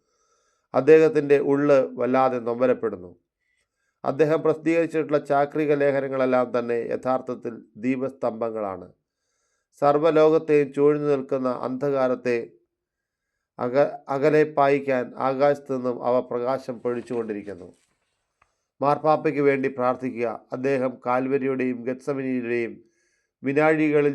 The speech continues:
ജീവിക്കുന്ന വ്യക്തിയാണ്. പീഡാനുഭവത്തിൻ്റെയും ക്രൂശ് മരണത്തിൻ്റെയും വിനാഴികളിലൂടെ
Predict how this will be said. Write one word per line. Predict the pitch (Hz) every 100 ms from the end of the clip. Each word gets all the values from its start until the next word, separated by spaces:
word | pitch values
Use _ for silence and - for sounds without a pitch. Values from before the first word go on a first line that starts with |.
| 127
ജീവിക്കുന്ന | 139 143 139 127 120
വ്യക്തിയാണ്. | 120 - 127 101 90 _ _ _ _ _ _ _ -
പീഡാനുഭവത്തിൻ്റെയും | 147 151 156 147 156 156 156 143 143 135 -
ക്രൂശ് | 139 151 147
മരണത്തിൻ്റെയും | 147 139 135 139 131 127 127
വിനാഴികളിലൂടെ | 127 131 135 131 131 127 127